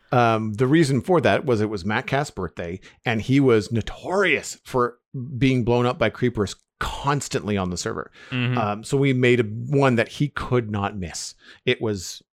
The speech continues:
Speaker 1: pixel r-, size, right? But block. So it was like, I don't know, s-, twenty-four blocks tall or something bananas. Anyway, he liked it so much that he didn't take it down for a while. And then we eventually offered to help him take it down, which we did.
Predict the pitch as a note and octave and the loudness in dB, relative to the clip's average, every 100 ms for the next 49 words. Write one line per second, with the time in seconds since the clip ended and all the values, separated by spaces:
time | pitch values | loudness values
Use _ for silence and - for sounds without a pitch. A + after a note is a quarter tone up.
0 | _ - D3 - A#2 G#2 - _ - B2 | _ 0 0 2 0 0 -8 _ -14 -14
1 | - - A#2 E2+ - - G2+ - A#2 - | -14 0 0 0 -4 -2 -2 0 -4 -4
2 | G#2+ G#2 E2+ - - - - A2 A2 G2 | -2 -2 -2 -6 -18 -12 -4 -4 -4 -4
3 | F#2 - G#2 F2 E2 _ - - - _ | -6 -6 -8 -8 -12 _ -16 -14 -16 _
4 | _ _ - - - - B2 A2 G2+ G2 | _ _ -20 -20 -8 -4 -4 -2 0 0
5 | E2+ - F#2 E2+ - F2+ E2 - - F2 | 0 -4 -4 -4 -8 -14 -14 -10 -8 -8
6 | E2 D2+ _ - - - - - G3+ C#3+ | -10 -14 _ -20 -20 -20 -20 0 2 2
7 | G#2 - - F3 E3 A3+ C4+ - D3 D#3 | 0 -6 -4 0 2 0 -2 -2 0 -2
8 | E3+ B2+ A#2 A#2+ A2+ A2 G#2 A#2 B2 G#2 | -4 -4 -2 -2 -2 -4 -2 -2 -2 -4
9 | F#2+ G#2 F2+ D#2 A2 A#2 C3 C3+ C3 F#3 | -2 0 0 -2 -2 0 2 2 2 0
10 | - G2+ F#2 C3+ A2+ F#2 F#2+ G2 F#2 F2+ | 0 2 2 2 -2 -4 -6 -6 -8 -10
11 | F2+ - E2 F#2 G2+ - F2 G2 | -10 -12 -10 -8 -8 -10 -4 -4